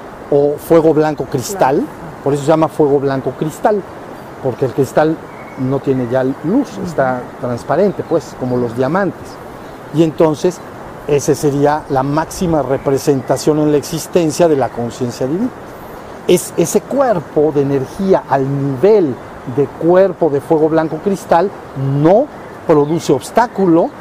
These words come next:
Speaker 1: ante el descenso de la conciencia de la trascendencia divina. ¿Ya viste? La refleja perfectamente.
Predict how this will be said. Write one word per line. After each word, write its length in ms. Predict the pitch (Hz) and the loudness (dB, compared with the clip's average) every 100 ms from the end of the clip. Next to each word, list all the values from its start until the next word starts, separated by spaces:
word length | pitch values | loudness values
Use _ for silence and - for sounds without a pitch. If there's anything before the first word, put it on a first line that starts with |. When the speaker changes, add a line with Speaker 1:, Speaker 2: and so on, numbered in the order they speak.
| - - | -18 -4
Speaker 1:
ante 580 | 156 170 170 139 175 190 - - - | 0 2 0 2 2 2 -4 -12 0
el 160 | 165 156 | 2 2
descenso 480 | 143 - 160 180 | 2 2 2 2
de 80 | 156 | 2
la 140 | 147 131 | 2 0
conciencia 760 | 143 131 - 139 135 147 143 139 | -2 0 0 0 2 0 0 0
de 100 | 131 | 0
la 120 | 127 | 0
trascendencia 680 | 131 120 131 127 131 135 | -2 -2 -2 0 -2 -2
divina. 260 | 123 117 110 - - - - - - - | -2 -4 -6 -10 -16 -16 -16 -18 -18 -4
¿Ya 80 | 139 | -2
viste? 340 | 131 - 226 285 - - - | -2 0 0 0 -8 -16 0
La 140 | 151 147 | 4 4
refleja 420 | 147 - 175 185 | 2 0 0 0
perfectamente. 720 | 156 127 175 - 139 123 | 0 0 -2 0 -2 -2